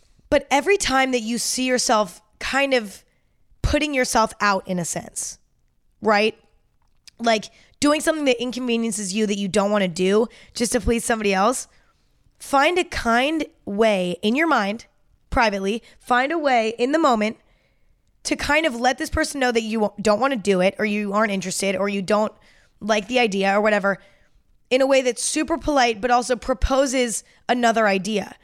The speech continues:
Because then you don't feel as bad about just shutting an idea down and being negative and bumming the other person out. You're just kind of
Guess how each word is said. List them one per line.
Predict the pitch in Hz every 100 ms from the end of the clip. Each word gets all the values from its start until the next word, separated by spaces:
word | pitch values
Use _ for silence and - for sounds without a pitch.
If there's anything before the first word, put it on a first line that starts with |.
| - - -
Because | 277 311
then | 339 392
you | 381
don't | 302 254
feel | 269
as | 208
bad | 254 247 208 185 220 _ _ _
about | 226 240 233 220
just | 226 -
shutting | - 277 254 254
an |
idea | 220 208 226 214
down | 196 190
and | 185
being | 208 196
negative | 190 202 180 165 170 - _ - _ _ _ _
and | 240 240 190 165
bumming | 233 240 226
the |
other | 214 202
person | 214 185
out. | 226 196 -
You're | 240
just | 240 294
kind | - 269 247
of | 220 -